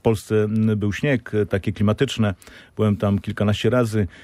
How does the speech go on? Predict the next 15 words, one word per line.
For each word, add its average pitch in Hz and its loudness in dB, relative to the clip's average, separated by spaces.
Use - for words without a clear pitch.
i 113 -2
tam 117 2
właśnie 110 0
też 110 0
Breżniewa 98 0
zapamiętałem 101 0
właśnie 98 0
z - -8
tych, 101 -2
e, 98 2
wielkich, 98 -4
e, 101 2
hoteli, 101 -2
gdzie, 98 -2
e, 95 0